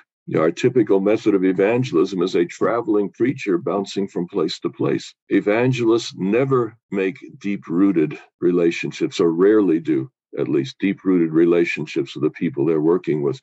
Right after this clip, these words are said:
They're not there long enough. So you can't make disciples traveling around. So that's not what Jesus is asking for here.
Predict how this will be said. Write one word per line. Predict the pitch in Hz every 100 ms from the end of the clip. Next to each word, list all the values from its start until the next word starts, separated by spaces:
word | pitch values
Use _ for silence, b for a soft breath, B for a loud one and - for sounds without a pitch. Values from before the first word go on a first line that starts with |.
| _
They're | 87 92 104
not | 69 82
there | 95 113 82
long | 69 71 64
enough. | 64 78 - _
So | - - 90 80
you | 85 85
can't | - 131 131
make | 107 113 113
disciples | 95 - 101 101 87 - -
traveling | 98 95 92 90 90
around. | 87 120 92
So | 87 -
that's | 131 131
not | 127
what | 101 98
Jesus | 110 107 - -
is | -
asking | 69 67 - 65
for | - 65 65
here. | 85 69 53